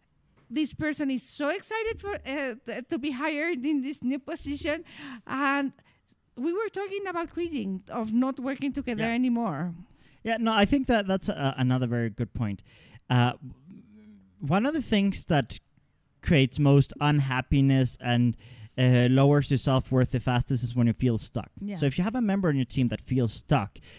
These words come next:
Speaker 2: if you redirect them to another task that they can do very easily, that will boost their confidence very fast. And yeah, I've seen that here very often, where sometimes there's fatigue from, uh,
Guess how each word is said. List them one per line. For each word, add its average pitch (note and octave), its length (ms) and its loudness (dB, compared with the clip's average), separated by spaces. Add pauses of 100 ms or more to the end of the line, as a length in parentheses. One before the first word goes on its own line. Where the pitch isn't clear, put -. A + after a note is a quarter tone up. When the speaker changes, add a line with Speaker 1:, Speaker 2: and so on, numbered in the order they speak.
(120)
Speaker 2:
if - 140 2
you G#3+ 80 8
redirect A3 640 4
them B2+ 140 4
to C3 160 0
another C3 260 2
task B2 460 -6
that - 160 -6
they C3+ 100 -2
can D3+ 140 -2
do C3 140 6
very A2+ 300 0
easily, D#3 480 0 (340)
that E3+ 140 4
will A3+ 120 6
boost D#3 320 4
their C3+ 80 4
confidence A#2+ 560 0
very A2 240 -4
fast. - 520 -10 (360)
And C3 340 4 (200)
yeah, G3+ 160 4
I've D#3+ 180 2
seen G3 240 4
that C#3 180 2
here D3+ 200 4
very B2+ 300 4
often, B2 320 2
where A#2 280 2 (600)
sometimes F#3 600 -2
there's C#3+ 220 -4
fatigue G3 840 -4 (360)
from, D3 640 6 (380)
uh, C3+ 600 4